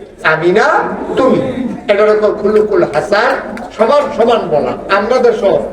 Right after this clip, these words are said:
এই সমান সমান কই না পাইতাম না। হ্যাঁ, তো কইছে, "তুই খারাপ।" আর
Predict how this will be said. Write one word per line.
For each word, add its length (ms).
এই 100
সমান 380
সমান 320
কই 200
না 140
পাইতাম 320
না। 340
হ্যাঁ, 180
তো 200
কইছে, 180
"তুই 200
খারাপ।" 360
আর 160